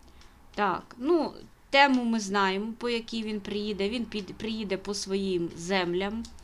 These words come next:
Це його головне. Але давайте спитаємо, н-, е, чи буде то основне питання Сі Цзіньпіня землі. Землі, які вже на карті він відмітив як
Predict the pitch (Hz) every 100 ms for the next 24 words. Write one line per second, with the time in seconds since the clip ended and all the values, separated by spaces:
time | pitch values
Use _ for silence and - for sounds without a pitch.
0 | - - - - 214 208 190 190 185 208
1 | 202 170 165 170 202 226 - - - -
2 | 285 320 294 302 302 294 - - 294 269
3 | 202 170 156 - - - - 202 214 175
4 | 208 208 208 202 202 - 233 285 285 285
5 | 254 254 247 226 226 240 233 233 233 226
6 | - 254 254 220 208 202 202 - - -
7 | - 233 196 214 214 202 269 254 233 220
8 | 214 196 - 180 180 240 233 196 180 165
9 | 156 - - - - 185 180 247 254 226
10 | 214 196 196 214 220 190 - 180 226 214
11 | 196 196 233 226 - 220 208 190 208 196
12 | 185 190 208 196 196 185 185 185